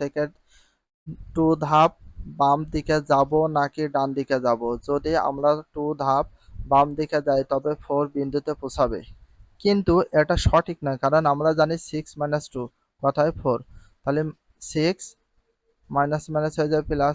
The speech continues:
তাহলে কত হয়? এইট হয়, মাইনাস মাইনাসে প্লাস, তাহলে এইট হয়, এটা ভুল আছে। যদি জিরো থেকে টু ঘরে বামে যাওয়া হয়, যাওয়া, যাওয়া মাইনাস টু হয়, তবে জিরো থেকে মাইনাস টু ঘরে বামে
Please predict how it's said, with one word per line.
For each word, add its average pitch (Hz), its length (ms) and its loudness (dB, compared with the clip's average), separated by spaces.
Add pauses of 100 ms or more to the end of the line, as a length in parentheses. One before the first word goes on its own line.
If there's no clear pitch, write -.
তাহলে 147 180 -2 (100)
কত 147 120 -2 (100)
হয়? 190 120 0 (1200)
এইট 151 320 4
হয়, 131 160 2 (480)
মাইনাস 139 300 -4
মাইনাসে 151 340 -8
প্লাস, 143 300 -2
তাহলে 143 180 -2 (160)
এইট 143 200 0
হয়, 131 160 2
এটা 143 220 0
ভুল 143 260 0
আছে। 160 200 -6 (840)
যদি 185 200 6 (120)
জিরো 180 200 6 (100)
থেকে 185 200 2 (140)
টু 180 80 4 (160)
ঘরে 165 220 6 (160)
বামে 151 260 6 (120)
যাওয়া 151 220 8 (120)
হয়, 143 260 6 (520)
যাওয়া, 151 200 4 (400)
যাওয়া 147 320 4 (460)
মাইনাস 151 260 -4 (100)
টু 156 80 -4 (120)
হয়, 139 180 4 (140)
তবে 151 220 4 (180)
জিরো 165 200 2 (140)
থেকে 180 180 -4 (120)
মাইনাস 156 320 0
টু 165 60 -2 (120)
ঘরে 156 180 4 (120)
বামে 147 220 2